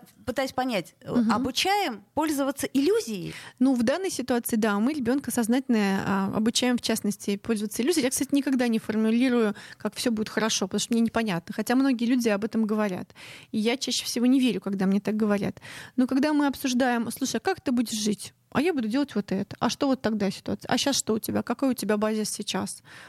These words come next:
Speaker 2: А ты на ногах щас стоишь, да. Что ты будешь делать дальше? Когда мы обсуждаем какие-то реальные вещи, реальные выходы, то выясняется, что ничего.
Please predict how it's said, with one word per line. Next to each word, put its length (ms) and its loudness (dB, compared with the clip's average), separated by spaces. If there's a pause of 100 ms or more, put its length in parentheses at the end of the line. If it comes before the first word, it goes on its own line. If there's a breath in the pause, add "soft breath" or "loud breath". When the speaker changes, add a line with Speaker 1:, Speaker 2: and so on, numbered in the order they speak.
(100)
Speaker 2:
А 80 -2
ты 80 0
на 100 4
ногах 260 2
щас 200 -4
стоишь, 360 0
да. 280 0 (340 loud breath)
Что 100 -2
ты 120 0
будешь 180 2
делать 280 2
дальше? 280 0
Когда 220 2
мы 100 6
обсуждаем 400 0
какие-то 380 -6
реальные 400 2
вещи, 300 0
реальные 360 4
выходы, 420 -2 (520 loud breath)
то 100 2
выясняется, 460 2
что 140 -4
ничего. 580 0